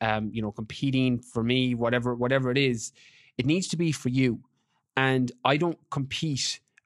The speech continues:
in endurance sport, in endurance events for the content. I don't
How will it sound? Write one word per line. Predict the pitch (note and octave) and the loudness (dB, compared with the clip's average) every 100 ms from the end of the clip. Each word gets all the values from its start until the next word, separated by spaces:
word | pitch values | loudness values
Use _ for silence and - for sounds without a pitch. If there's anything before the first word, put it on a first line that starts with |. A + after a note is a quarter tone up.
| _ _ | _ _
in | C3+ B2+ B2+ | 0 2 0
endurance | B2+ A#2+ C#3 C#3+ C3+ | -2 0 2 0 -2
sport, | C3 - D3 D3+ D3 | -6 -2 -2 -2 0
in | C3+ B2+ | 0 2
endurance | C3 B2 C3+ C#3+ C#3+ | 2 2 2 2 0
events | C3+ C#3 D3 - - | 0 0 0 -4 -10
for | - C#3 C3+ C3+ C3 B2 - _ - | -6 0 2 4 2 0 -6 _ -10
the | |
content. | C3 C#3 C3 - - - _ _ | -2 0 0 -2 -8 -16 _ _
I | B2 | -2
don't | B2+ D3 D3 C3+ | 0 2 2 -2